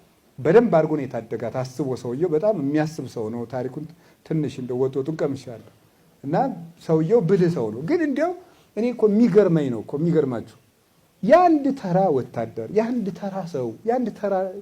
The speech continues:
እንደው ሰው መታሰቢያ ሐውልት እያቆምን፣ ከተማ እየሰየምን፣ መንገድ እየሰየምን ለነፍስ የደከሙ፣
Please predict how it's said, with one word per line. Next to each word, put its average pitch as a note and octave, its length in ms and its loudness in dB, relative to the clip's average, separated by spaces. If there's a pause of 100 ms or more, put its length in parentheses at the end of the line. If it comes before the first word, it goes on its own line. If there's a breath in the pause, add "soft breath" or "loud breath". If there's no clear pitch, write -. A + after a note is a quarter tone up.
(300 soft breath)
እንደው E3+ 240 2
ሰው F#4 200 0 (400 soft breath)
መታሰቢያ F3+ 640 2
ሐውልት E3+ 300 4
እያቆምን፣ B2 500 -2
ከተማ G3 380 -2
እየሰየምን፣ C3+ 600 -4
መንገድ A3 280 2
እየሰየምን C4 600 0 (720 soft breath)
ለነፍስ C4+ 520 6
የደከሙ፣ G3 520 4